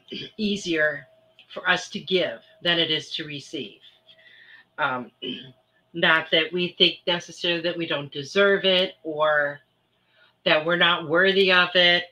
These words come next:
<clears throat> Um, it could be for many different reasons. But in order to be a giving person, you have to be open to giving. And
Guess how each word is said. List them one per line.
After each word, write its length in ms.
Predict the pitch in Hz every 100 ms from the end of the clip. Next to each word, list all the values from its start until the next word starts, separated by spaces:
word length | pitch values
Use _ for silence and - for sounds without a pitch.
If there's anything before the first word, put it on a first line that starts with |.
| -
<clears throat> 40 | - - _ _ _ _ _ _ _ _ _ _ 175
Um, 380 | 160 147 139 - - - - - _ _ _
it 140 | - 214
could 120 | 247
be 160 | 226 214
for 180 | 202 -
many 320 | 175 175 180 170
different 320 | 170 165 151
reasons. 640 | 160 165 - - - _ _ _ - - _ - 170
But 360 | 196 170 - - - - _ _ -
in 160 | 196
order 320 | 190 226 277
to 200 | - 185 -
be 440 | 185 170 160 156 _ _ _ _
a 60 | 165
giving 480 | 127 196 208 214
person, 580 | 160 170 160 - 180 190 196
you 160 | 185
have 400 | 180 165 170 185
to 80 | -
be 260 | 165 170 -
open 560 | 165 165 - 147 127 131 _ - - _
to 180 | - 190
giving. 580 | 147 170 165 156 151 - _
And 440 | 180 185 185 165